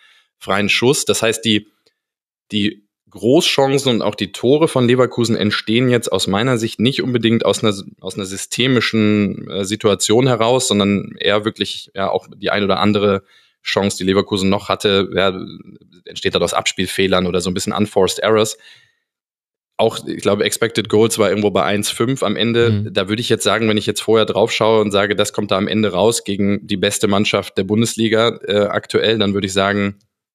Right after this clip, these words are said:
Speaker 1: das ist jetzt kein Weltuntergang. Das heißt, nochmal aus meiner Sicht, das größte Problem der Münchner oder die größte Stärke der Leverkusener, äh, ja, größtes Problem Bayern Offensivspiel und größte Stärke der Leverkusener in dem Spiel,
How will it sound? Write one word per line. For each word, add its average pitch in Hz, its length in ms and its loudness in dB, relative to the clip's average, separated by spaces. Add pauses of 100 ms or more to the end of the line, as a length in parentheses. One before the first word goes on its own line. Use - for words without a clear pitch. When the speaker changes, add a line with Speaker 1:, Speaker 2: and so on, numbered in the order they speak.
(200)
Speaker 1:
das - 200 -10
ist - 160 -6
jetzt - 260 -2
kein 104 280 -2
Weltuntergang. 104 720 0 (480)
Das 90 180 -8
heißt, 101 280 0 (120)
nochmal 101 400 0
aus 92 160 -2
meiner 104 300 0
Sicht, 107 400 -2
das 95 180 -2
größte 107 300 -2
Problem 95 280 -2
der 90 100 0
Münchner 131 500 2
oder 95 140 2
die 92 100 -6
größte 98 320 0
Stärke - 260 -2
der 92 120 2
Leverkusener, 104 800 0
äh, - 960 -14
ja, 95 180 -14
größtes - 260 -2
Problem 95 340 0
Bayern 92 260 2
Offensivspiel 98 640 0
und 95 100 2
größte 95 280 0
Stärke 92 240 -2
der 92 100 2
Leverkusener 95 420 0
in - 60 -2
dem 90 160 -2
Spiel, 90 340 0